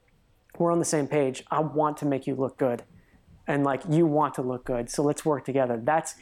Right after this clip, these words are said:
that's the, that's the kind of feeling that you wanna, you wanna go into it as, because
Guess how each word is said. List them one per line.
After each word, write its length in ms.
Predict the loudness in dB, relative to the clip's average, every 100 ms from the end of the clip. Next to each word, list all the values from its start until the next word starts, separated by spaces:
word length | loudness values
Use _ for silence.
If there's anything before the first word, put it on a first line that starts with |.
| -20 _
that's 400 | -2 0 0 -4
the, 340 | 0 2 4 4
that's 220 | 2 2
the 100 | -2
kind 200 | 0 -2
of 60 | -2
feeling 400 | 0 2 2 0
that 120 | 0
you 140 | 0
wanna, 400 | 0 2 2 0 0
you 120 | 0
wanna 180 | 0 2
go 200 | 2 2
into 280 | 0 2
it 100 | 2
as, 220 | 2 -2 -2
because 360 | 2 2 2